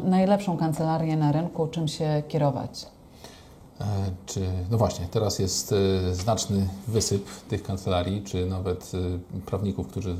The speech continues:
Speaker 2: chcą reprezentować klientów. A czy są skuteczni? No, w większości przypadków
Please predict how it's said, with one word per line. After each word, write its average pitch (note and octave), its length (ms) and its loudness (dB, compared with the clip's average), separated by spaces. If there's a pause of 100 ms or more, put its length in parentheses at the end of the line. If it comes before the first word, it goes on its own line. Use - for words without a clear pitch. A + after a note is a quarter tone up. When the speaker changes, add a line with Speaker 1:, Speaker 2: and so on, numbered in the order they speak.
(100)
Speaker 2:
chcą F2+ 220 -2
reprezentować F2 600 -2
klientów. C3 500 -4 (400)
A - 80 0
czy G#2 120 0
są G#2+ 160 -2
skuteczni? C3+ 800 0
No, B2+ 160 2
w A#2+ 140 -4
większości A#2 540 0
przypadków - 920 -2